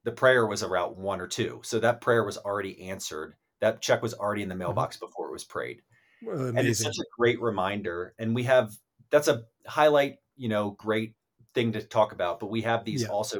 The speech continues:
Speaker 1: very small, miraculous things that happen all the time. And it's a great thing. And Erin always talks about, you know, building altars, uh,
Speaker 2: Mm-hmm.
Speaker 1: within our testimony of these different things. And when you do that, it's really great when you do hit a time where you're struggling in your faith or you can't see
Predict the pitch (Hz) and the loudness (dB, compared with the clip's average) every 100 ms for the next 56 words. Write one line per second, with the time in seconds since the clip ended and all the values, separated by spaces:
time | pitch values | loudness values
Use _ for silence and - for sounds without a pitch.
0 | - 95 95 - 101 101 95 - _ - | -6 -6 -6 -4 0 0 -2 -6 _ -8
1 | 107 98 101 110 98 - 95 95 90 - | -2 0 0 -2 -6 -6 -8 -8 -8 -8
2 | 98 - 92 85 92 - 87 87 87 - | -6 -6 -6 -4 -6 -4 -4 -6 -10 -16
3 | - - - - 123 117 120 110 113 110 | -20 -20 -20 -8 -4 -2 0 2 0 0
4 | 107 104 101 _ 120 123 120 110 110 107 | -2 -2 -6 _ -4 0 2 2 0 -2
5 | 101 107 95 - 98 95 110 110 101 104 | -2 0 -2 -2 -12 -2 0 0 -2 -4
6 | 110 104 98 - _ _ 151 104 101 107 | -4 -6 -8 -10 _ _ -4 -2 0 0
7 | 113 101 92 107 - 98 92 92 82 95 | 0 0 -2 -2 -2 -4 -4 -4 -6 -8
8 | 95 110 101 95 101 101 98 95 104 104 | -6 -6 -4 -6 -6 -6 -6 -4 -2 -2
9 | 98 98 95 87 87 - _ _ - 110 | -2 -2 0 0 -2 -8 _ _ -8 -6
10 | 107 113 110 107 107 - 104 107 101 104 | 2 4 6 4 -2 -8 -6 -6 -6 -8
11 | 101 95 107 110 107 95 98 92 95 90 | -8 -4 -2 0 -4 -4 -4 -4 -2 -2
12 | 87 92 107 101 - 104 95 98 92 90 | -2 -2 -6 -8 -2 -2 -2 -4 -6 -6
13 | - 98 85 92 92 95 113 104 - 104 | -4 -6 -4 -6 -8 -6 -4 -4 -6 -6
14 | 98 | -8